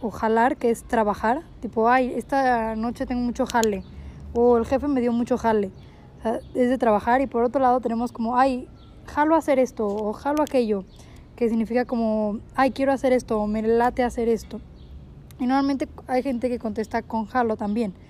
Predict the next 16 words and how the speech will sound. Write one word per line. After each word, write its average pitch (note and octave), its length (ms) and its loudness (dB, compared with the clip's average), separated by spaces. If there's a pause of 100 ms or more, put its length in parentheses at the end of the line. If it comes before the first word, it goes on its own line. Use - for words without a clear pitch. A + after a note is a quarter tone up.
(420)
O - 40 -20
sea, A#3+ 80 -2
le A#3 100 0
preguntas, A3 800 -4 (400)
"Oye, C#4+ 380 0 (380)
eh, B3 420 2
¿jalas C#4+ 300 2
ir C#4+ 100 4
a C4 40 4
la A#3 120 2
fiesta?". B3+ 560 -2
Y A#3+ 80 -6
te G#3+ 100 -2
pueden A3 160 -2
contestar, G#3 340 -2 (100)
"Jalo", B3 360 2